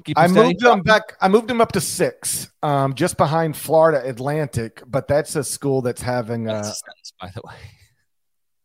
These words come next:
Speaker 2: It, it still looks
Speaker 1: It is
Speaker 2: weird.
Speaker 1: great. Yeah, you know what? There's still, to me, it's, it's, uh, it's a race there with the F A U Owls. I gotta admit it. Yep.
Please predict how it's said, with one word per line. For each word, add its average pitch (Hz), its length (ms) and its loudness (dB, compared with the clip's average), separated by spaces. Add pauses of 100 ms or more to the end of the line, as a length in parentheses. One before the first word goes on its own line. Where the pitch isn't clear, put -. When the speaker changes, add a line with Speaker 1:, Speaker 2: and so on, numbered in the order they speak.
(240)
Speaker 2:
It, 156 380 -10
it 220 140 -2
still 302 240 2
looks 247 160 2
Speaker 1:
It - 60 -4
is 269 40 2
Speaker 2:
weird. 156 220 6
Speaker 1:
great. 240 160 0 (300)
Yeah, 349 180 2
you 311 140 0
know 311 160 2
what? 294 320 0
There's 247 160 0
still, 262 340 0
to 240 160 -6
me, 240 220 -4
it's, 226 240 -4
it's, 220 200 -4
uh, 202 340 4
it's 185 120 -8
a 202 80 0
race 202 260 0
there 185 200 -2
with 190 120 -2
the 180 140 -2
F 180 140 -2
A 185 140 -2
U 180 140 2
Owls. 165 320 2
I 156 60 0
gotta 156 220 0
admit 151 240 -4
it. - 100 -8 (340)
Yep. - 140 -14